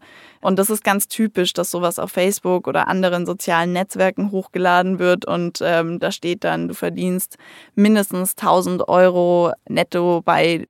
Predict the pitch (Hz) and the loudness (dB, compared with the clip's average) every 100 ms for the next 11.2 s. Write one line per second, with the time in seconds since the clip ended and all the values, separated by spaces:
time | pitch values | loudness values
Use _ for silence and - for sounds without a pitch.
0 | - 185 185 180 156 170 170 - 180 180 | 0 2 2 0 0 0 -4 -4 -4 0
1 | 170 175 196 185 180 185 175 - 160 175 | -2 0 2 2 2 0 -4 -2 0 2
2 | 170 175 175 165 170 151 170 175 180 175 | 2 2 2 4 4 4 4 4 2 0
3 | - - 175 175 175 165 165 170 - 175 | -2 -2 0 2 2 2 -2 -4 -4 -2
4 | 170 170 - 180 - 165 - 180 180 - | -2 -4 -4 -6 -4 -8 -6 -2 -2 0
5 | 202 175 170 - 185 170 170 175 175 170 | 2 4 2 2 -2 -2 -2 0 0 -2
6 | 170 180 190 180 190 - 175 175 - 175 | -4 -4 2 2 0 -2 -2 -2 -4 -4
7 | 170 165 - 190 185 185 180 175 - 180 | -4 -2 -2 0 -2 -2 -4 -4 -4 -4
8 | 175 170 170 - - - - - - _ | 0 0 0 -8 -16 -20 -20 -20 -20 _
9 | _ - - 214 180 185 185 185 185 190 | _ -4 -4 4 4 4 6 6 6 2
10 | 180 196 - 214 - 196 190 - 165 175 | 0 -2 2 0 2 0 0 0 0 -2
11 | - | 2